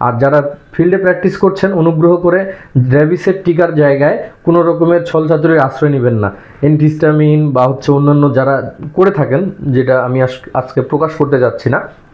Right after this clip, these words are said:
অবশ্যই, অবশ্যই জলাতঙ্কের নির্দিষ্ট টিকাটি ডাব্লিউএইচওর গাইডলাইন অনুযায়ী, এফএওর গাইডলাইন অনুযায়ী আপনারা প্রয়োগ করার চেষ্টা করবেন। তো একাধিক ভিডিও আমাদের, আহ, দেওয়া আছে, উম, কিভাবে আপনারা, আহ, আক্রান্ত হওয়ার পরে ভ্যাকসিন করবেন।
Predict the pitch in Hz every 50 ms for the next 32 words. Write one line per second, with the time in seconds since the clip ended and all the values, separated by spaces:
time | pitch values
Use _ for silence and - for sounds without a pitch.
0 | - - - - - - - - 135 135 147 156 151 151 175 170 147 139 147 143
1 | - - 190 208 - - - - - - 117 143 147 147 147 156 156 156 156 160
2 | 160 143 135 135 127 131 147 147 - 165 160 151 151 139 123 139 139 135 196 233
3 | 247 - - - - - 120 123 135 135 139 147 151 156 151 151 151 156 151 135
4 | 123 123 127 127 131 143 147 151 151 151 151 147 139 151 156 - - - - -
5 | - - 117 135 131 - 156 156 156 151 127 131 131 127 131 151 147 151 143 147
6 | 147 147 139 156 202 247 170 135 117 117 127 123 123 123 - 143 147 151 151 151
7 | 147 139 139 139 - 151 147 - 143 123 120 120 104 98 104 98 95 - - -
8 | - - - 139 131 127 135 143 143 147 143 135 131 139 123 143 147 143 139 135
9 | 135 135 127 139 135 135 - - - - - 117 117 120 120 117 117 131 139 147
10 | 151 151 - - - 302 330 320 247 147 131 123 120 113 - - 151 143 143 139
11 | 139 139 131 - 131 127 127 123 123 - - - - - - 117 117 120 - -
12 | 139 143 - 143 143 143 139 139 123 131 131 127 123 127 123 123 120 113 127 127
13 | - - 139 127 113 113 104 101 104